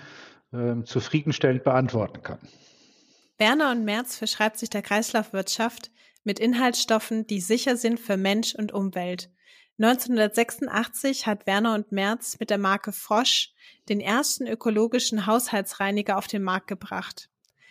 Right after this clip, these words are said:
Speaker 2: Das heißt, ihr setzt schon sehr lange Wirkstoffe aus der Natur ein, zum Beispiel fettlösende Extrakte aus der Orangenschale, Aloe Vera oder die Hygienewirkung aus Lavendel. Ein Motto, das man immer wieder hört, ist:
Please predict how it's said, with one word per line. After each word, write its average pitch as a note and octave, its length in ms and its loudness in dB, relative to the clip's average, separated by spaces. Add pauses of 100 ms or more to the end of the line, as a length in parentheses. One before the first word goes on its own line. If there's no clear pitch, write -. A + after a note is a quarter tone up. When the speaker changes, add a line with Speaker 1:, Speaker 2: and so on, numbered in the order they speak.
(140)
Speaker 2:
Das - 180 -2
heißt, G#3+ 300 2
ihr A3 80 2
setzt G#3+ 260 0
schon G#3+ 200 -2
sehr A3 200 4
lange A#3+ 460 2 (640)
Wirkstoffe A#3 500 2
aus A3 220 0
der A#3 100 -2
Natur G#3 440 -2
ein, F#3 340 -4 (100)
zum G#3+ 200 -2
Beispiel G3+ 440 2
fettlösende A3+ 600 0
Extrakte G#3 640 -4
aus G3+ 160 -2
der G3+ 160 -2
Orangenschale, G#3+ 1040 0 (380)
Aloe G3+ 460 2
Vera A#3 560 2 (320)
oder C4 240 4
die C4 160 0
Hygienewirkung A3 880 0
aus G3+ 220 -2
Lavendel. F#3+ 600 -4 (600)
Ein A3 220 4
Motto, B3+ 340 2
das G#3+ 220 0
man G#3 100 -4
immer A#3+ 240 0
wieder G3+ 300 0
hört, A3 260 2
ist: - 400 -4